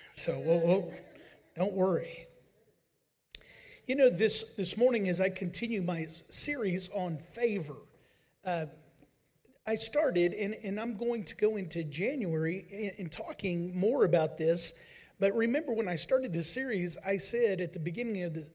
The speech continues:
uh, series, "If you could bottle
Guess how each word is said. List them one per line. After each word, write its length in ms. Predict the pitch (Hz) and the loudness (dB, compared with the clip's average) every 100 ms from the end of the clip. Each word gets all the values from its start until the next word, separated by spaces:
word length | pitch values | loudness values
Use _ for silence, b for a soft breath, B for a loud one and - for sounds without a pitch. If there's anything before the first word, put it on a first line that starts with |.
| - | -10
uh, 180 | 165 | -10
series, 720 | 151 - 277 233 180 180 - - B B B B B | -6 -4 0 0 0 0 -4 -8 B B B B B
"If 260 | 170 - | -4 -2
you 120 | 254 | -2
could 360 | 269 220 185 147 | -2 -2 -2 0
bottle 680 | 190 208 277 185 156 185 247 | 0 2 2 2 2 2 -2